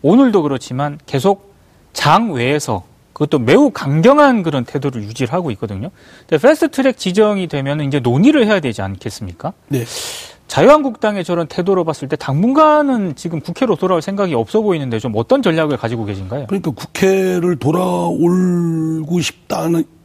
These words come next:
Speaker 2: 아니다를 떠나서
Speaker 1: 예.
Speaker 2: 국회의원이면 당연히 국회에서 일을 해야 되거든요.
Speaker 1: 네.
Speaker 2: 근데 국회 일을, 국회에서 일을 안 하고 밖에서 맴돌고,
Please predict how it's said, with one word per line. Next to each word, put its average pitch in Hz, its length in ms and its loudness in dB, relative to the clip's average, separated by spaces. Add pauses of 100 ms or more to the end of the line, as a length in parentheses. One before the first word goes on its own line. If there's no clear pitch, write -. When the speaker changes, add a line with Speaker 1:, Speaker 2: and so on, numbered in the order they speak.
(200)
Speaker 2:
아니다를 151 640 -2
떠나서 165 520 -2 (100)
Speaker 1:
예. 120 240 -4 (140)
Speaker 2:
국회의원이면 170 1120 2
당연히 147 320 -6
국회에서 156 640 0
일을 143 360 2
해야 151 140 -2
되거든요. 131 500 -6
Speaker 1:
네. 127 300 -2 (200)
Speaker 2:
근데 165 120 -4
국회 156 280 -2
일을, 170 360 0 (360)
국회에서 156 440 -2
일을 160 180 -4
안 156 140 -6
하고 156 220 -8
밖에서 170 680 -2 (440)
맴돌고, 170 680 2